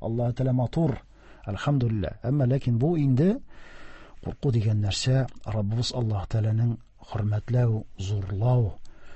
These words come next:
аның газабы булырга мөмкин. Җәһәннәм уты хәзер. Шуңа, әлхәмдүлиллаһ,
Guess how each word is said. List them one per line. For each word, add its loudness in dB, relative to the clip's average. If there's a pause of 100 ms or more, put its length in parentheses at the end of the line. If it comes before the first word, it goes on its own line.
(200)
аның -2
газабы 0
булырга 0
мөмкин. 0 (460)
Җәһәннәм 2
уты -2
хәзер. -2 (360)
Шуңа, -4
әлхәмдүлиллаһ, 0